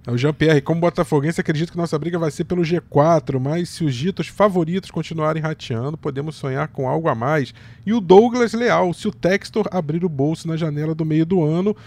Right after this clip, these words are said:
vai brigar por tudo. Depp, é isso, disso que eu quero falar contigo, cara. O que, até onde a gente pode chamar de um sonho, de um devaneio, esse sonho que a gente abriu falando muito dele, acho que essa palavra vai permear um pouco o nosso,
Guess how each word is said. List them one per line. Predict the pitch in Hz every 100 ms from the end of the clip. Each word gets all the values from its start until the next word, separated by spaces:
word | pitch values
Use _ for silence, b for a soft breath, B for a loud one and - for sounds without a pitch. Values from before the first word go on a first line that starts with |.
| B B
vai | 127 139 180
brigar | 196 202 170 185
por | - -
tudo. | - 175 170 139 117
Depp, | 117 165 185 -
é |
isso, | 147 180 -
disso | 139 202 -
que | 220
eu |
quero | 202 196
falar | - 196 196
contigo, | 226 - - 127 107
cara. | - - B B B B
O | 190
que, | - - -
até | 220 - 330
onde | 233 240
a | 208
gente | 202 202
pode | - 196 185
chamar | - 175 160
de | 160
um | 180
sonho, | - - 185 214 208
de | 185
um | 175
devaneio, | 180 202 196 156 160 160 123 107 B B B
esse | 143 -
sonho | - - 165 170 143 120
que | -
a |
gente | 120 139 - 131
abriu | 113 131 139
falando | 165 151 143
muito | 147 165
dele, | 135 135
acho | 147 -
que |
essa | 156
palavra | 156 143 143 156 160 B B
vai | 147 147
permear | 165 160 147
um | 156
pouco | 147 156 151
o | 151
nosso, | 147 - 143